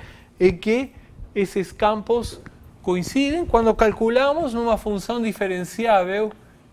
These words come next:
G, uma função diferenciável onde o campo mora, né? Observem que esses dois campos moram, eu apaguei, né? Esses dois campos moram no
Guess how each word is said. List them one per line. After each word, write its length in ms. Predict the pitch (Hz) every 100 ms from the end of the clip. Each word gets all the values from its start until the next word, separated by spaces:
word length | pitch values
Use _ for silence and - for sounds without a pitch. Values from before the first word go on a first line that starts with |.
| -
G, 400 | - 214 220 - - _ _ - - -
uma 260 | 185 202 190
função 420 | 202 190 196 233
diferenciável 840 | 226 - 214 208 - 233 247 254 -
onde 340 | 247 294 269
o 80 | 240
campo 400 | 240 254 240 208
mora, 520 | 202 233 156 131 135
né? 260 | 160 220 220
Observem 500 | 170 165 240 247 233
que 300 | - 214 196 - - - - -
esses 320 | 214 220 180
dois 380 | 202 254 254 -
campos 800 | - 302 220 175 190 233 - - - - _ _ -
moram, 520 | 170 220 240 247 247
eu 120 | 190
apaguei, 340 | 175 147 139 135
né? 120 | 175 - -
Esses 280 | 214 196 220
dois 220 | 208 262
campos 460 | - 277 254 285 247
moram 520 | 220 220 240 240 247
no 480 | 233 190 185 196 240